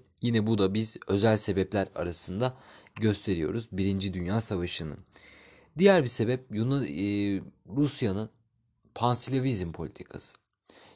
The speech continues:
Ya bilindiği üzere Rusya panslavizmi Avrupa'da, daha doğrusu Balkanlarda yaymak istiyor.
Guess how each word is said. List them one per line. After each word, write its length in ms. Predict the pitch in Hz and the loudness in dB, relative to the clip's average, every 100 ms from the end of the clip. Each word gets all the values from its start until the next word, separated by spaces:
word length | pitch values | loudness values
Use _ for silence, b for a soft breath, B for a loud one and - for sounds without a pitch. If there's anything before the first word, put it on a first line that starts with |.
| - | 0
Ya 220 | 110 98 | 2 2
bilindiği 360 | 120 147 147 131 | 0 0 2 2
üzere 360 | 110 113 104 - | 2 2 0 -2
Rusya 440 | 123 120 - 87 | -2 -2 -2 -4
panslavizmi 920 | - 107 107 - 120 117 107 85 104 - _ b b - | -4 0 0 0 -2 -2 -2 -4 -6 -8 _ b b 0
Avrupa'da, 640 | 104 120 117 98 82 87 - | 2 2 0 -2 -2 -4 -2
daha 220 | 101 104 | 0 2
doğrusu 340 | 98 92 95 92 | 0 -2 -2 2
Balkanlarda 640 | 98 95 104 95 92 95 | 2 0 -4 -2 -2 -2
yaymak 460 | 98 85 92 98 92 | -2 -2 -2 -4 -6
istiyor. 360 | - - - | -10 -12 -16